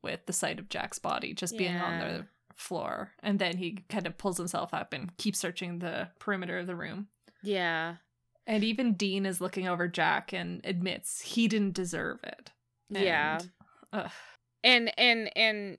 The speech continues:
Speaker 2: you know, Sam does, uh, say, he turns to Cass to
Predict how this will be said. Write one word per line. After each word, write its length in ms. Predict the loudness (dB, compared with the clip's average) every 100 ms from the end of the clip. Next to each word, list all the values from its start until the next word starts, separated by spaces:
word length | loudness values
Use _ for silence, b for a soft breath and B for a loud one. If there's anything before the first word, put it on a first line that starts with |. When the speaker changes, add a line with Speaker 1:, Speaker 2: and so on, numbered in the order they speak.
| -6
Speaker 2:
you 120 | 0
know, 100 | 0
Sam 640 | 2 2 4 4 2 -4 -10 b b b -4
does, 560 | 4 6 6 2 -4 -6 -10 -10
uh, 320 | -8 -6 -6 -4
say, 840 | 0 6 6 6 4 2 -2 -8 _ _ _
he 140 | -8 0
turns 360 | 2 2 0
to 80 | -4
Cass 600 | 2 6 6 4 0 -8 B B B B -6
to 440 | 0 2 2